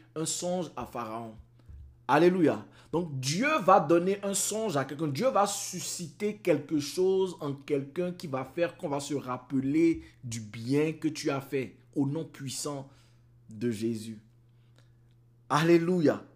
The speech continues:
Amen. La deuxième des choses, on se rend compte que aussi les dons que Dieu nous donne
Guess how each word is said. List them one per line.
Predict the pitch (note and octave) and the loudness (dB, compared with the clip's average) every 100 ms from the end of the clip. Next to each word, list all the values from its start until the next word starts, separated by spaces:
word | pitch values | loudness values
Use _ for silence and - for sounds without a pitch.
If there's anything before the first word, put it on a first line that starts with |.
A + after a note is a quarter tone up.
| _ _ _ _ _ _ _ - | _ _ _ _ _ _ _ -6
Amen. | C3+ G3 F#3 | 0 2 4
La | D#3 | 6
deuxième | G3 A#3 D#4 | 6 4 0
des | G3+ | 0
choses, | D#3+ C4+ E3+ - - - | 0 -2 -4 -8 -14 -2
on | C4 | 0
se | C4 | 2
rend | A3 | -2
compte | A#3+ A#3+ G#3 | -2 -6 -4
que | C4 - | -6 0
aussi | F3 E3 - A#3 A#3+ - - _ | 2 0 -2 -6 -8 -12 -20 _
les | C3+ D#3+ | 0 0
dons | C#3 B2 A3 C4 | 0 -2 -2 -2
que | - | -6
Dieu | B3 C3 D3+ G3 | -6 -6 -4 -2
nous | E3 C#3 | -2 -6
donne | A2 C3+ C#3+ A2+ | -2 0 0 -2